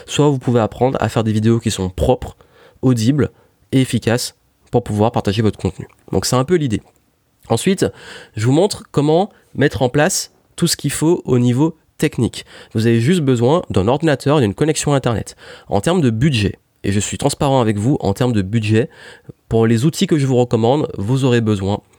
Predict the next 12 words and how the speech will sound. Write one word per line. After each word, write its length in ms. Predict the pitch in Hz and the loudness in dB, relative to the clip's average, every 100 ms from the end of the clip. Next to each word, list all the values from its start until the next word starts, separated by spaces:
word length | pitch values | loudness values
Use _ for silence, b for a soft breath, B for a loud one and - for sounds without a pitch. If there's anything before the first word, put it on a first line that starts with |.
| _ - | _ -4
Donc 100 | 104 | 0
comme 100 | 147 | 0
je 80 | 151 | 0
l'ai 60 | |
dit, 80 | 127 | 2
le 60 | 101 | 0
matériel, 560 | 110 117 117 147 127 - B B B | 0 0 2 2 0 -4 B B B
entre 260 | 117 - | -2 0
cinquante, 380 | - 123 131 117 | -2 0 0 0
deux 100 | 107 | 0
cents 200 | - 113 | 0 0
euros, 400 | 110 117 143 | 2 2 0